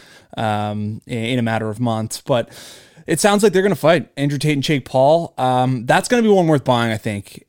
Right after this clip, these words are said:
Um, I, I'm not sure. I mean, I think Andrew Tate's closing in on forty. So I think Jake Paul, like, I think he's gotta fight someone who's, like, twenty-six, twenty-seven. Like, I've wanted this guy to get, uh, but as he continues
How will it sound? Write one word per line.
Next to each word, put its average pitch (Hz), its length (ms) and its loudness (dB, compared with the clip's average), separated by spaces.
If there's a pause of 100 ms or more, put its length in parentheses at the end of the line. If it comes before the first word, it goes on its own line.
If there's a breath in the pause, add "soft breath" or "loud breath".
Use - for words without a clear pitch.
Um, 117 800 -2 (160)
I, 165 140 -2
I'm 185 140 2
not 226 140 2
sure. 202 120 0
I 190 40 2
mean, 190 240 2 (280)
I - 20 -6
think 214 240 -4
Andrew 233 200 0
Tate's 170 340 -2
closing 170 360 0
in 175 120 2
on 127 100 2
forty. 165 520 -4 (1000 loud breath)
So - 120 0
I 180 40 6
think 285 200 0
Jake 240 220 0
Paul, 202 240 2
like, 135 260 0
I 147 80 -4
think 294 220 -2
he's 311 140 -4
gotta 117 180 -6
fight 196 400 -6
someone 104 320 -4
who's, 104 180 -6
like, 101 220 -6 (720 loud breath)
twenty-six, 185 480 0
twenty-seven. 170 540 -2
Like, 143 140 -2
I've 139 140 -2
wanted 196 340 0
this 202 140 0
guy 180 100 2
to 165 80 0
get, 139 220 -4 (480 loud breath)
uh, 143 80 -2
but 165 120 2
as 202 200 2
he 233 60 0
continues 175 480 2